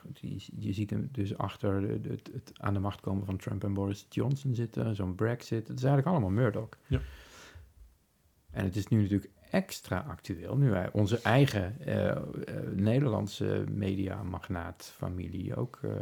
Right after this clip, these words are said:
Speaker 1: ook zo mooi in opspraak komt.
Speaker 2: Ja.
Speaker 1: Ik moest, eh, iedere keer bij Linda, moet ik steeds aan Shiv denken.
Speaker 2: Oké.
Speaker 1: De dochter,
Speaker 2: Ja.
Speaker 1: eh, in de serie
Speaker 2: Ja.
Speaker 1: Succession.
Speaker 2: Ja.
Speaker 1: En, en, eh, op, van de buitenkant een mooie blondine die,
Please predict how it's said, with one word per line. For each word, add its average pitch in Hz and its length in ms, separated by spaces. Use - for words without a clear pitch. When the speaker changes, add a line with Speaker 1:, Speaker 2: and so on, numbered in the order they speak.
Speaker 1:
ook 131 140
zo 151 100
mooi 123 200
in - 80
opspraak - 420
komt. 135 220
Speaker 2:
Ja. - 60
Speaker 1:
Ik 151 120
moest, 160 260
eh, 123 180
iedere 147 200
keer 113 140
bij 101 200
Linda, 120 580
moet 143 120
ik - 100
steeds - 240
aan 113 80
Shiv 151 420
denken. 95 380
Speaker 2:
Oké. 147 280
Speaker 1:
De 143 100
dochter, - 440
Speaker 2:
Ja. 135 180
Speaker 1:
eh, 110 240
in 107 100
de 98 80
serie 98 320
Speaker 2:
Ja. 98 60
Speaker 1:
Succession. 127 600
Speaker 2:
Ja. 139 140
Speaker 1:
En, 139 260
en, 131 160
eh, 127 100
op, 123 240
van 127 260
de 123 60
buitenkant 117 460
een 113 80
mooie 107 540
blondine 104 760
die, 98 520